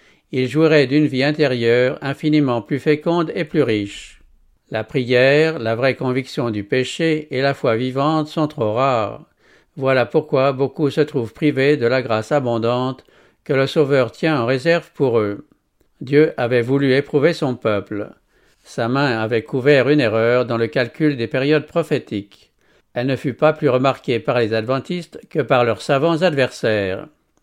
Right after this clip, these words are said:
Ces derniers disaient : « Votre calcul des périodes prophétiques est exact.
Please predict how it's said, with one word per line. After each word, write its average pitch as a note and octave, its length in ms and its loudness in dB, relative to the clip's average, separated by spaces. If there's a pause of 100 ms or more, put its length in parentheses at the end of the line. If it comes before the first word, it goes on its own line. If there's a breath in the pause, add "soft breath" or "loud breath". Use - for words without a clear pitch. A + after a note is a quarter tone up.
(160)
Ces C3+ 240 -4
derniers C3 380 2
disaient : « D3+ 520 -4 (560)
Votre C#3+ 220 -4
calcul D3+ 560 2
des A#2+ 100 -2
périodes C#3 380 0
prophétiques C#3 600 -4
est D#3 120 0
exact. A2 640 -4